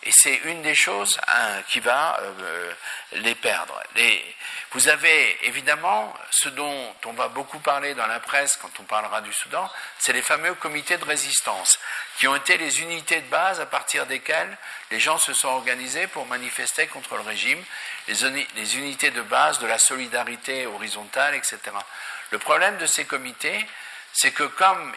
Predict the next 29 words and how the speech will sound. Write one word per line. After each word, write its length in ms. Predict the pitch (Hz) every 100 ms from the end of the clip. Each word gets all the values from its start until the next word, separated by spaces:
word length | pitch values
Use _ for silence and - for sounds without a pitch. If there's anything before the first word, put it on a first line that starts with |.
| 131
ils 100 | 131
refusent, 920 | 135 185 - 208 214 190 127 - - - - - -
euh, 500 | 92 90 82 82 87 85 - - - - -
l'organisation 920 | 117 120 135 127 120 120 - 208 220 - - -
pour 160 | - 113
ne 100 | 120
pas 260 | 113 147 139
être 380 | 143 139 -
soumis 500 | 110 - 127 135 131 - - - - -
à 120 | 104
une 120 | 107
répression, 640 | 110 113 123 120 104 107 - - - - - - -
pour 100 | -
ne 60 | 107
pas 220 | 110 123
être 260 | 131 127 123
décapités, 680 | 113 113 117 - - 156 202 - - - - -
dans 120 | 120 131
ce 120 | -
cas-là, 320 | 151 160 196
ils 120 | 165
sont 180 | - 151
condamnés 600 | - 165 160 160 175 190
à 120 | 139
être 240 | 151 151 139
toujours 340 | - 143 185
les 100 | 170
plus 160 | 139 156
radicaux. 480 | 147 143 147 110